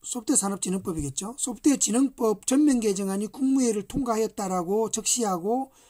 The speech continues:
바로 에스알에스를 물어봤냐는 거죠. 이 둘의 관계가 있을 수 있다는 거죠. 그래서 저 같은 경우는 이런 경우는 일 단락을,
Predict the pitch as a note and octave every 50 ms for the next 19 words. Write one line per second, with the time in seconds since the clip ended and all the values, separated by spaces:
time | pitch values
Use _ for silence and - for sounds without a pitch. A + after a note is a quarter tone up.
0 | _ _ - - E3 G#3 B3+ A3+ E3+ D#3 - - B3 B3 B3+ B3+ A#3+ - A#3 G#3
1 | G#3 A3 B3 C4+ B3+ A3+ G3 F3 E3+ D#3+ D#3 D3+ D3 D#3+ D#3+ G3+ G#3+ F#3 D#3 C3
2 | - - - - - - _ - B3+ A#3 C#4 D#4 C#4+ D#4 - G3+ G3 A#3+ B3 B3
3 | - - - E3+ F#3 F#3+ C4 D#4+ F4 D4 G#3 F#3 E3+ A#3 A#3 F#3+ - G#3 F#3 -
4 | F#3 D#3+ D#3+ D3+ C#3+ D3+ C#3+ F3+ G#3 F#3+ D#3 C3+ - _ _ - - - - -
5 | - - D4 D#4+ D4+ D4 - - F#3+ E3+ F#3+ A3 - C#4+ D4 C#4 B3+ G#3 G3 F#3+
6 | F#3+ G#3+ A3 G3+ E3+ D#3+ F#3+ G#3+ A#3+ B3 A3+ G3+ G3 F3+ F3 F#3+ A3 G#3+ - C4+
7 | B3 A#3 G3 F3 E3+ D#3 G#3 A#3 A3 F3+ D#3 C3+ B2